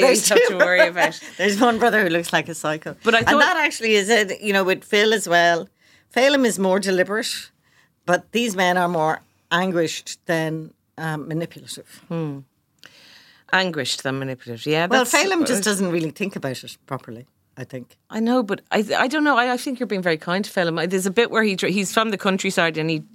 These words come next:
Speaker 2: gets her to go to the christening of his brother's
Speaker 1: Yeah,
Speaker 2: baby. But he,
Speaker 1: yeah.
Speaker 2: he says, "Get in the car, wear something nice, wear heels." Like, a lot of what he does is just very, you know,
Speaker 1: Yeah.
Speaker 2: not very nice or kind, or it's just dismissive of her, like, disrespectful.
Speaker 1: Yeah, yeah,
Speaker 2: It's
Speaker 1: yeah.
Speaker 2: not just in a sexual way. It's in the general.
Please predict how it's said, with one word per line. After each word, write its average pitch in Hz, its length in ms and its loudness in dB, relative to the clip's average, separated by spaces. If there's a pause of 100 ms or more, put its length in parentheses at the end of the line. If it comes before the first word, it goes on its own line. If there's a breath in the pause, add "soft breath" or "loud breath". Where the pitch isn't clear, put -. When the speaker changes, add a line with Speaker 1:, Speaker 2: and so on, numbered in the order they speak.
Speaker 2:
gets 202 220 -2
her 190 80 -6
to - 100 -12
go 175 160 0
to 160 100 -8
the 156 80 -10
christening 165 460 -6
of 147 80 -4
his 139 180 -8
brother's 156 720 -4
Speaker 1:
Yeah, 160 340 4
Speaker 2:
baby. 156 140 0
But 165 160 0
he, 170 100 2
Speaker 1:
yeah. 165 140 2 (200 loud breath)
Speaker 2:
he 208 100 0
says, 202 180 0
"Get 196 160 0
in 196 120 0
the 185 60 -2
car, 180 280 0
wear 170 120 0
something 175 300 -4
nice, 160 320 0
wear 165 160 2
heels." 170 420 0
Like, 151 140 0
a 175 40 0
lot 185 200 2
of 233 80 -6
what 185 160 0
he 151 80 -2
does 139 220 -4
is 139 100 -14
just 139 220 -8
very, 139 360 0 (720 loud breath)
you 170 100 -2
know, 170 120 6
Speaker 1:
Yeah. 160 80 2
Speaker 2:
not 160 180 2
very 147 320 0 (400)
nice 151 480 0
or 139 160 2 (240)
kind, 147 420 0
or 135 40 -4
it's 143 240 -4
just 220 160 -2
dismissive 190 580 0
of 214 140 -4
her, 214 220 0
like, 190 200 0
disrespectful. 175 480 -2
Speaker 1:
Yeah, 214 180 4
yeah, 190 180 2
Speaker 2:
It's 175 140 0
Speaker 1:
yeah. 175 60 4
Speaker 2:
not 190 100 0
just 185 160 -6
in 175 120 -2
a 160 60 -4 (200 loud breath)
sexual 185 540 0
way. 131 180 0
It's 131 160 -8
in 156 140 -4
the 151 80 -2
general. 147 560 -2